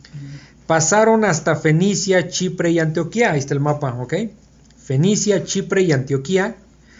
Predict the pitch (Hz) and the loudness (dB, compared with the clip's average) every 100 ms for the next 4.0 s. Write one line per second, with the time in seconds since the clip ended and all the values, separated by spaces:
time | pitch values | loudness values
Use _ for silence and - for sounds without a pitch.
0 | - - - 160 208 214 202 208 208 202 | -20 -20 -4 2 4 4 4 2 2 2
1 | 175 185 185 185 170 151 156 175 214 180 | 4 2 2 2 2 0 0 2 2 0
2 | 123 143 151 165 170 170 160 151 156 156 | -2 -2 -2 -2 -2 0 0 0 0 2
3 | 160 139 120 120 123 127 185 196 156 | 0 -2 -4 -4 -6 -6 -4 -2 -2